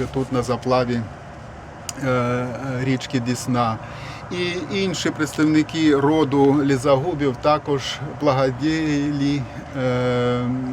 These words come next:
вкладали, піклувалися, будували, е, піклувалися про монастир. Ну і як свідчення про те, що небесна длань, е, вона знаходилася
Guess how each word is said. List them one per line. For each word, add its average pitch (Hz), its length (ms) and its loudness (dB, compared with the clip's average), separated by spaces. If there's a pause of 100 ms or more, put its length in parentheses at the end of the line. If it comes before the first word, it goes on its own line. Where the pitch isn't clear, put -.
(220)
вкладали, 143 800 2 (600)
піклувалися, 139 960 2
будували, 139 840 0 (640)
е, 131 480 2 (100)
піклувалися 139 720 0
про 131 200 -2
монастир. 123 640 -4 (440)
Ну 202 200 2
і 196 140 -4 (140)
як 180 180 4
свідчення 165 520 -4
про 151 180 0
те, 160 220 2
що 147 440 4
небесна 147 640 2
длань, 143 580 0 (360)
е, 131 320 2
вона 139 560 2 (500)
знаходилася 135 1160 0